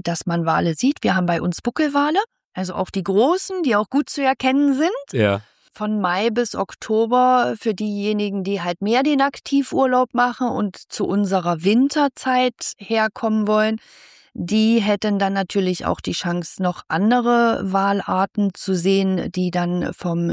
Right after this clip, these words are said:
Speaker 1: Südpol halt an unserer Insel vorbeigeschwommen kommen, weil das Wasser zu dem, zu dieser Zeit einfach kälter ist.
Speaker 2: Wo und wie lernt man am besten das,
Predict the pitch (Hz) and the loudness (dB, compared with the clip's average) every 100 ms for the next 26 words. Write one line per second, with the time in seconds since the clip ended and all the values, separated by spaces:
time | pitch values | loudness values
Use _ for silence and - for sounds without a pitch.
0 | 143 175 202 208 - 208 196 190 180 - | -2 0 2 0 -2 2 4 4 2 -2
1 | - 180 - - 175 175 175 165 160 165 | -4 -4 -4 -4 -2 0 0 0 0 0
2 | 170 180 170 170 160 160 - 160 151 165 | 2 2 4 4 4 0 -4 -4 0 0
3 | 185 - 180 170 170 - 170 170 - - | 0 0 0 0 0 0 2 0 -4 -16
4 | - - - - 175 175 170 165 - 185 | -20 -20 -20 -10 -2 2 2 0 0 -2
5 | - 151 - - 165 165 165 - 170 - | -2 -4 -6 -4 0 2 2 2 0 -4
6 | 170 170 156 151 - - - - _ - | 0 2 2 -2 -4 -6 -8 -14 _ -4
7 | 165 170 165 - 143 160 - 147 - - | -2 -2 -6 -4 0 0 -2 -6 -10 -14
8 | _ _ 95 92 123 160 - 139 131 135 | _ _ -8 0 4 4 2 0 2 2
9 | 123 117 110 113 - 104 104 101 - - | 2 2 0 -2 -4 0 0 0 -6 -10
10 | - | -14